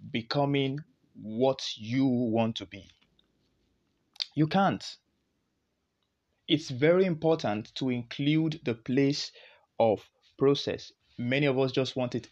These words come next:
instant. This is, uh, we call it the instant gener-, uh, instant noodles generation.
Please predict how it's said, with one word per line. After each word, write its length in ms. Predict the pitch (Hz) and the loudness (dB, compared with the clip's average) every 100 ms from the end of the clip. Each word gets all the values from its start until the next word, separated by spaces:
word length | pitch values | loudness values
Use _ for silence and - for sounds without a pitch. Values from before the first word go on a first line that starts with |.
| - | -4
instant. 580 | 139 - 110 92 - - _ _ _ _ - - _ _ | -4 -2 -2 -2 -8 -20 _ _ _ _ -20 -20 _ _
This 240 | - 123 123 | -6 -4 -4
is, 100 | - | -4
uh, 80 | 110 | -2
we 120 | 113 | -2
call 240 | 113 135 131 | -2 0 2
it 80 | 123 | 2
the 100 | 117 | 0
instant 560 | 131 123 - 131 127 | -2 -4 -2 -2 0
gener-, 380 | 120 117 117 110 | -2 0 -2 -2
uh, 40 | 123 | -2
instant 500 | 110 135 - 135 127 | 0 -2 -2 -2 0
noodles 400 | 127 127 123 120 | 0 0 0 0
generation. 680 | 113 113 113 120 - - | 0 2 2 0 -2 -6